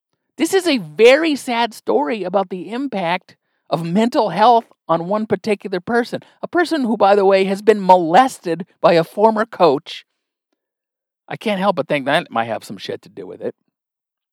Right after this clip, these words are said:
But this is not like a, this is not a triumph story. If the winner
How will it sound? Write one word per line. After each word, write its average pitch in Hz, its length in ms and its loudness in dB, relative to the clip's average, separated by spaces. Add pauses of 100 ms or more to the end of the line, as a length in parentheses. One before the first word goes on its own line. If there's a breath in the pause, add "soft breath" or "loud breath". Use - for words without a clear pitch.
(540 soft breath)
But 165 160 -2
this 403 180 6
is 427 200 4
not 294 360 -2
like 196 220 -2
a, 170 300 0 (800)
this 381 180 -4
is 381 140 -2
not 220 320 -2
a 170 80 -2
triumph 190 760 -2
story. - 640 -4 (160)
If 202 140 2 (800)
the 185 160 6
winner 240 800 -2